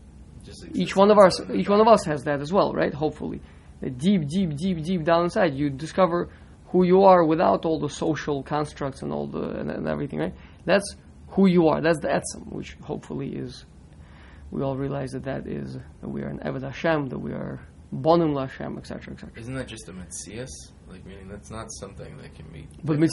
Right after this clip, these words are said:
Speaker 2: Metzias, there's different layers to Metzias. There's different, uh, right, it's like an onion peel, right? There's different layers to Metzias. There's, there's the more external layers
Speaker 1: Yeah.
Speaker 2: of Metzias, which are very much the product of the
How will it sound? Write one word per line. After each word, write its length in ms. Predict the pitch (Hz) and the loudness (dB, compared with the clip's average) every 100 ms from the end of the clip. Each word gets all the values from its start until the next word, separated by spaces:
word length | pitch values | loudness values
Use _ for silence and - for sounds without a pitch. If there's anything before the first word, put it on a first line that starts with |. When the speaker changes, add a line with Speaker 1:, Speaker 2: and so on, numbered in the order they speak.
| - | 4
Speaker 2:
Metzias, 280 | 226 226 156 | 8 8 8
there's 200 | 180 156 | 4 4
different 320 | 180 175 160 | 2 4 4
layers 340 | 165 170 165 | 6 8 6
to 120 | 156 147 | 2 -2
Metzias. 420 | 147 - 131 - | -2 -4 -6 -6
There's 140 | 143 | -6
different, 340 | 139 139 143 143 | -4 -2 -4 -4
uh, 160 | 131 | -8
right, 260 | - 143 139 - | -4 -2 -2 -4
it's 280 | - 127 | -6 -6
like 120 | 139 139 | -6 -2
an 80 | 143 | 2
onion 300 | 160 147 131 | 4 4 0
peel, 300 | - - - | -8 -12 -14
right? 300 | - 147 147 | -10 -6 -6
There's 360 | 143 135 143 139 | -8 -8 -8 -6
different 320 | 156 160 139 | -4 -2 4
layers 280 | 165 170 151 | 8 8 6
to 100 | - | -2
Metzias. 340 | 156 - - | -10 -8 -8
There's, 260 | 147 143 131 | -4 -4 -4
there's 200 | 135 139 | -4 -4
the 80 | 127 | -2
more 280 | 139 143 - | 0 0 -2
external 540 | - - 160 160 160 | -6 -8 -2 2 2
layers 460 | 151 160 165 180 - - - - | 4 4 2 -2 -8 -18 -20 -18
Speaker 1:
Yeah. 80 | 95 | -6
Speaker 2:
of 100 | 156 147 | -2 0
Metzias, 480 | 147 180 214 196 | 0 -2 -2 -2
which 260 | 151 143 - | -4 -6 -6
are 400 | - 143 139 139 - - - - | -4 0 0 -2 -8 -18 -20 -16
very 240 | 127 143 151 | -8 -2 0
much 200 | 160 156 | 0 -2
the 80 | 151 | -4
product 500 | - 156 160 156 143 | 2 4 4 0 -6
of 200 | 131 131 | -10 -10
the 180 | - | -12